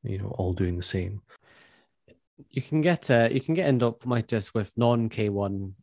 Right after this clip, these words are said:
Speaker 2: cleft pneumonia, but K one is the major risk factor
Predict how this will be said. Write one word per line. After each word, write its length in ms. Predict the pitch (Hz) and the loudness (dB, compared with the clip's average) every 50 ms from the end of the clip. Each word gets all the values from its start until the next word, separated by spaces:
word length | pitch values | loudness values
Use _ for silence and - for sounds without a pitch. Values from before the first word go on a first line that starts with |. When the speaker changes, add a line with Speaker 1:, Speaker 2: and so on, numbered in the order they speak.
| _ _ | _ _
Speaker 2:
cleft 280 | - - 101 95 90 - | -8 -6 -6 -4 -4 -6
pneumonia, 420 | 104 101 101 98 98 98 95 90 | -6 -4 -4 -4 -4 -4 -6 -6
but 220 | 85 - 92 85 - _ _ _ - | -8 -8 -10 -10 -10 _ _ _ -2
K 180 | - 123 123 | 2 4 4
one 220 | 113 113 117 113 113 | 6 6 6 6 6
is 220 | 110 104 90 - | 4 2 0 -4
the 140 | - 113 107 | -4 -4 -2
major 440 | 101 107 110 113 107 104 - 107 98 | 0 0 0 2 2 0 0 -2 -2
risk 280 | 95 110 101 - - | -2 -4 -4 -4 -6
factor 460 | - - 110 110 110 - - 135 139 | -4 -4 -4 -4 -4 -8 -6 -6 -6